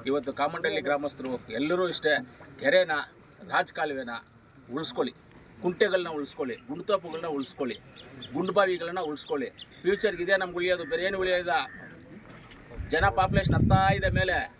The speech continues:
ಆದ್ರೆ ಜಮೀನ್ ಬಂದ್ಬಿಟ್ಟು ಒಂದ್ ಅಡಿ ದೊಡ್ಡದಾಗ್ತಾ ಇಲ್ಲ. ನಮ್ಗೆ ಎಲ್ಲಾದ್ರೂ ಆಗ್ತಾ ಇದೆಯೇನಪ್ಪ ಜಮೀನ್ ಒಂದ್ ಅಡಿ ದೊಡ್ಡದು? ಆಗ್ತಾ ಇಲ್ಲ. ಪಾಪ್ಯುಲೇಷನ್ ಮಾತ್ರ ಬೆಳೀತಾ ಇದೆ. ನಾಳೆ ಮುಂದಿನ ಪೀಳಿಗೆಗೆ ಏನ್ ಮಾಡ್ತೀರಾ? ಕೆರೆಗಳು, ಕಟ್ಟೆಗಳು, ಗುಂಡ್ತೋಪುಗಳು,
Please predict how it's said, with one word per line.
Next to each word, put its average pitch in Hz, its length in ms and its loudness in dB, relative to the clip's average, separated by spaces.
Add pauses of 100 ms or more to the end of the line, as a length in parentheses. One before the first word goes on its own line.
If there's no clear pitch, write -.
ಆದ್ರೆ 143 200 -6
ಜಮೀನ್ 175 340 -6
ಬಂದ್ಬಿಟ್ಟು 185 340 -6
ಒಂದ್ 175 140 -2
ಅಡಿ 180 180 -2
ದೊಡ್ಡದಾಗ್ತಾ 175 400 -2
ಇಲ್ಲ. 156 140 0
ನಮ್ಗೆ 143 160 -2
ಎಲ್ಲಾದ್ರೂ 175 240 0
ಆಗ್ತಾ 190 180 2
ಇದೆಯೇನಪ್ಪ 180 320 0
ಜಮೀನ್ 175 340 -6
ಒಂದ್ 175 120 -6
ಅಡಿ 180 160 -4
ದೊಡ್ಡದು? 175 280 -2 (400)
ಆಗ್ತಾ 175 260 2
ಇಲ್ಲ. 180 160 2
ಪಾಪ್ಯುಲೇಷನ್ 190 460 -4
ಮಾತ್ರ 196 180 -4
ಬೆಳೀತಾ 196 320 -2
ಇದೆ. 160 260 -2 (300)
ನಾಳೆ 190 280 2
ಮುಂದಿನ 196 340 -2
ಪೀಳಿಗೆಗೆ 190 400 -6
ಏನ್ 185 120 -2
ಮಾಡ್ತೀರಾ? 156 380 -2 (340)
ಕೆರೆಗಳು, 190 460 0
ಕಟ್ಟೆಗಳು, 185 520 -2
ಗುಂಡ್ತೋಪುಗಳು, 180 840 -4